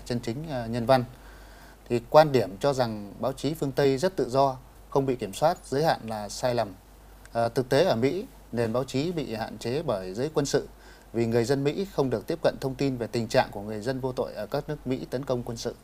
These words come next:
Hoặc ở Anh cũng vậy, hầu hết các cái bài phát biểu hay bài đăng báo có nội dung công kích chủ quyền, ờ, chính phủ, hiến pháp,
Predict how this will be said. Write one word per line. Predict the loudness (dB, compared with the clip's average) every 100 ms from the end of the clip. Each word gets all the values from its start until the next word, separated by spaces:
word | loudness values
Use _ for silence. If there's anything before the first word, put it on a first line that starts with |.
| -20 -20 -20 -20 0
Hoặc | 2 4
ở | 4
Anh | 4 4
cũng | 2
vậy, | 2 2 -10 -20 -2
hầu | 2 4
hết | 4 4
các | 2 2
cái | -4 -4 0
bài | 0 0
phát | -2
biểu | -2 -2 -2
hay | -2
bài | 0 0
đăng | 0 0
báo | 2 2 2
có | -2 -2
nội | -2
dung | 0 0 0
công | -2 0
kích | 0 -2
chủ | -6 0
quyền, | 0 0 -4 -16 -20 -16 -8
ờ, | -6
chính | -4 -4
phủ, | -2 -4
hiến | -4 -2
pháp, | -2 -2